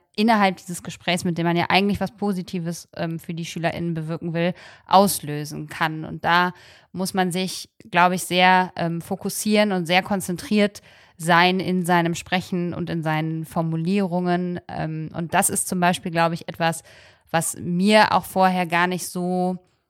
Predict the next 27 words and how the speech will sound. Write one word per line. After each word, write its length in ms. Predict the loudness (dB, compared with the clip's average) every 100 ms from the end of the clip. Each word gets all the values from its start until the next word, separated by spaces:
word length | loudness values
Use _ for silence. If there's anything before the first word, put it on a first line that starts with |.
| _ _ _
klar 320 | 0 4 6 6
vor 240 | 4 8
Augen 320 | 6 8 2
stand, 540 | 0 2 4 2 0 2
warum 540 | 2 6 4 6 4
das 280 | 4 2 -4
so 80 | -4
unglaublich 640 | 2 2 2 0 -2 -8
sch-, 200 | -8 -10 _ _ _ _ _
wichtig 500 | 0 0 0 -8 -6
ist, 180 | -8 -4
das 180 | -4 0
nicht 440 | 0 0 -4 -10
zu 140 | -8 -8
tun. 580 | -4 0 2 2 -2 -6 -20 -20 -20 _ _
Und, 380 | 0 2 2 -4 -2
ähm, 560 | 0 0 -2 -4 -8 _
das 200 | -2 -2
ist 240 | -4 -6 -2
einfach 400 | -2 -2 -6 -4
eine 220 | -4 -4
Form 260 | -4 -2
der 100 | -2
Gesprächsführung 1040 | -4 -8 -6 -4 -4 -8 -6 -4 -2 -2 -4
oder 240 | -2 -2
ein 300 | 0 -2 -2
To-Do, 540 | -6 -4 -2 2 0